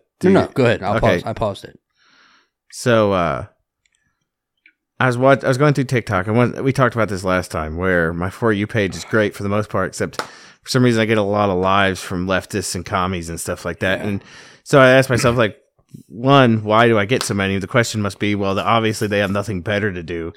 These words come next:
Speaker 2: Clearly the l-
Speaker 1: Because actual productive people wouldn't be sitting on fucking live all day.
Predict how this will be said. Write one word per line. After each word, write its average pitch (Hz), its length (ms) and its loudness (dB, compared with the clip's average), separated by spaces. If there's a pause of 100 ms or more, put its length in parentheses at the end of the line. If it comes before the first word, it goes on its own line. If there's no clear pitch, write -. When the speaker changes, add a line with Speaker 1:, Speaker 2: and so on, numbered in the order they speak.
Speaker 2:
Clearly 151 420 4
the 113 160 4
l- 104 140 -4
Speaker 1:
Because 120 280 0
actual 123 460 2
productive 113 600 0
people 110 340 -2
wouldn't 107 220 -2
be 107 80 -4
sitting 110 340 0
on 104 120 -2
fucking 107 340 -4
live 104 360 0
all 95 140 -4
day. 90 320 -6